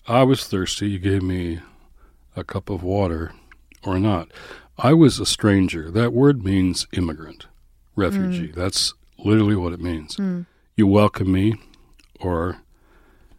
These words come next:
Speaker 1: you didn't. I was naked, stripped of everything I had,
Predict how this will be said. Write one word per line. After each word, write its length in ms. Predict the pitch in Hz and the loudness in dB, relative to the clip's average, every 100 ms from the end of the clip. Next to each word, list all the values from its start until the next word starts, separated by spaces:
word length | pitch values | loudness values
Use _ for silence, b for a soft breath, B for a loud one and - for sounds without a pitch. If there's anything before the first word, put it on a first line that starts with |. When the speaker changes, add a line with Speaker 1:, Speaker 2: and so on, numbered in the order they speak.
| _ | _
Speaker 1:
you 160 | - 107 | -6 -2
didn't. 360 | 95 139 90 - | 4 4 2 -2
I 160 | 107 | 0
was 200 | 127 104 | 2 4
naked, 540 | 110 117 - - - - | 4 2 2 -6 -10 -6
stripped 460 | - - 117 - | -4 0 0 0
of 100 | 90 | -6
everything 480 | 95 107 101 - 101 | -4 -4 -4 -6 -6
I 140 | 98 | -6
had, 400 | 90 95 82 85 | -6 -4 -6 -10